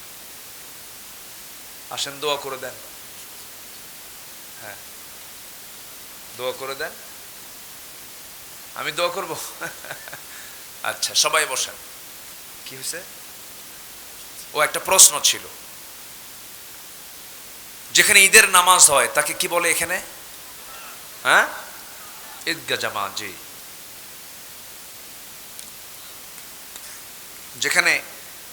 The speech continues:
ঈদের জামাত হয় সেটা কি সেজদার জায়গা না? বলেন, বলেন, বলেন। নির্দিষ্ট একটা জায়গা যেখানে ঈদের নামাজ হয় তাকে কি বলে?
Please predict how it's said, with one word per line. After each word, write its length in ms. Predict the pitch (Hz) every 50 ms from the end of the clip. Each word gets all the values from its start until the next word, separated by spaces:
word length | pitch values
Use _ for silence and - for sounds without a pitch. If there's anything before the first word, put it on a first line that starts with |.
| - - - - - - - - -
ঈদের 280 | 139 139 151 147 135
জামাত 360 | - 139 139 151 156 151 147
হয় 80 | 143 135
সেটা 200 | 131 143 143 156
কি 100 | 151 156
সেজদার 420 | 151 - 160 156 - - 160 151
জায়গা 280 | - 151 147 147 151 165
না? 180 | 165 175 190 - - - - - - - - - - - - - - - - - - - - - - - - - - - - -
বলেন, 300 | 123 139 151 165 170 165
বলেন, 280 | 160 165 175 190 196 190
বলেন। 280 | 175 175 190 208 233 - - - - - - - - - - - - - - - - - - - - - - - - - -
নির্দিষ্ট 420 | 131 156 156 143 185 196 - - 190
একটা 180 | 180 - 175
জায়গা 420 | 165 - 160 156 156 156 165 175 170
যেখানে 340 | 165 160 - 165 160 160
ঈদের 240 | 156 156 170 175 165
নামাজ 300 | 160 160 156 156 156 151
হয় 80 | 160 160
তাকে 240 | 160 160 160 170 160
কি 140 | - 180
বলে? 260 | 185 185 190 233 269